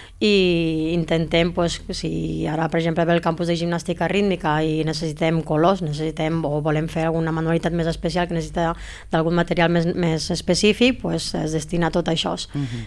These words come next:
Speaker 1: Eh, a vegades també, pues, si fa falta material per treballar dins de la secció du-, per la temporada, pues, es compra des d'aquests dinerets, que no són molts, eh? Però, bueno,
Speaker 2: Bueno.
Speaker 1: ajudem, ajudem una miqueta també a,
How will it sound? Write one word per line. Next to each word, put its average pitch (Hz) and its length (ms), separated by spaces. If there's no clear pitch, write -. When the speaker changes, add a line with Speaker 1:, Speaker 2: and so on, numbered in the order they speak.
Speaker 1:
Eh, 165 680
a 160 80
vegades 170 320
també, 175 340
pues, 175 200
si 175 300
fa 185 120
falta 180 240
material 175 480
per 175 160
treballar 180 720
dins 175 160
de 180 80
la 175 100
secció 190 480
du-, 175 140
per 165 140
la 175 100
temporada, 185 640
pues, 190 300
es 160 240
compra 165 320
des 160 160
d'aquests 165 280
dinerets, 165 440
que 175 100
no 165 120
són 170 140
molts, 147 260
eh? 160 120
Però, 190 160
bueno, 175 220
Speaker 2:
Bueno. 180 180
Speaker 1:
ajudem, 202 320
ajudem 220 320
una 240 120
miqueta 233 300
també 208 240
a, 202 80